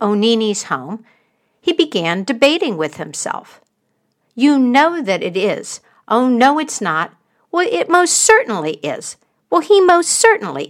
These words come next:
is. You know he is. I don't know why you would say that," he said. Anansi went on and on, and this imaginary debate got the attention of Onini,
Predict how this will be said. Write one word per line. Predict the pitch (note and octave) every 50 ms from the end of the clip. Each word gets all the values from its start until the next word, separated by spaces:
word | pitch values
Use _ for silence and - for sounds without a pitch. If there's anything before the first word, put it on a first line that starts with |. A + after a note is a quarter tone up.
| - - -
is. | - - - - _ _ _ _ _ _ -
You | - D4 D4+
know | D4+ D#4 E4+ F#4 G4
he | F#4 A3+ E3 C#3
is. | D3+ C#3+ - _ -
I | C#4 D#4
don't | C#4+ G4 G4 E4 -
know | A#3+ G#3+ F#3+
why | F3+ E3 E3+ F#3+ A#3+ D#4
you | F#4 D#4 G3+ D3 -
would | - - - -
say | - - A#3 B3+ C4
that," | C4 - - - - -
he | - G3+ E3
said. | - - - - - F#3 - _ _ _ _ _ _ _ _ _ _ _ _ _ _ _ _ _ _ _ _ _ _ _ _ _ -
Anansi | B3 B3+ C4 C4+ C#4+ D#4 D#4+ D4+ D4 B3+
went | G3+ G#3 G3+ - _ -
on | A#3 C4 C#4+ D4+ D#4 C#4+
and | A#3+ F#3 - -
on, | - F#3 A#3 A3+ E3+ E3 E3+
and | - - F#3 G3 G3 G3 G3+ G3+ - _ - -
this | F#3 E3 G3+ G3+ G3+ - - - - _ -
imaginary | G#3 G3 G3+ F#3+ G#3 B3 C#4+ - A#3 F#3 E3+ D#3+ D#3+ D#3+ D#3+ D3+
debate | D3+ - D#3+ D3+ F3 A3 B3+ A#3 - - _ _ _ _ _ -
got | - B3+ D4+ - -
the | A#4+ A#4
attention | F4+ - - G#3+ F3 F3 E3+ - A3+ A3
of | F3+ C#3 C3+ - -
Onini, | - G3 G#3+ A#3 C4 D4+ D#4 A3+ C3+ B2